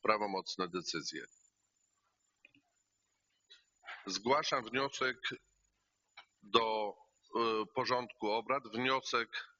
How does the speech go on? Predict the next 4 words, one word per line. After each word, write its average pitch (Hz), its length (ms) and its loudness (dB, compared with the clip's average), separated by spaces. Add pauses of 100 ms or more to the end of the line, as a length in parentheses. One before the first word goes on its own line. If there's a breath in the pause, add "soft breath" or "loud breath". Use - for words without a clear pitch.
(400 soft breath)
dotyczy 117 520 2
wprowadzenia 117 760 0 (440)
projektów 110 840 0
dwóch 110 520 -4